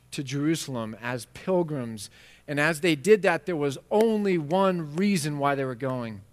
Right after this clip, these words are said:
The presence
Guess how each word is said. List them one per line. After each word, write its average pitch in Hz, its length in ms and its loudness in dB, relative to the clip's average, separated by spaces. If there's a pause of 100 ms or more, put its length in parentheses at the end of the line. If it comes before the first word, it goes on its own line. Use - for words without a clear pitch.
(2000)
The 143 80 -8
presence 180 920 -2